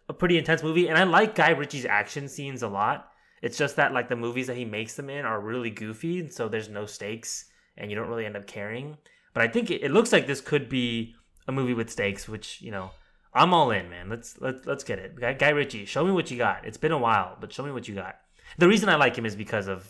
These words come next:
the Sherlock Holmes franchise with Robert Downey Junior. He was at the helm of that, and those were fantastic movies. So I'm, I'm all in from then on.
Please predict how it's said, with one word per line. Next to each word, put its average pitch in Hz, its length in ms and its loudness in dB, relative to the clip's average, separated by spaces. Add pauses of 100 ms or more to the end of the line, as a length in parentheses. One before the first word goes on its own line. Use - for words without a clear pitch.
(180)
the 95 300 -4
Sherlock 98 420 -6
Holmes 90 400 -12 (180)
franchise 92 580 -14 (220)
with 101 160 -8
Robert 98 160 -2
Downey 92 160 -8
Junior. 95 420 -14
He 101 320 -12 (380)
was 104 220 -4
at 101 100 -2
the - 80 -4
helm 117 180 -2
of 101 100 -4
that, 98 220 -2
and 98 100 -10
those 98 180 -4
were 92 80 -6
fantastic 92 500 -12
movies. 95 340 -16
So 101 100 -14
I'm, 95 220 -8 (300)
I'm 123 160 4
all 143 180 6
in 117 140 0
from 101 180 -8
then 95 160 -6
on. 92 240 -12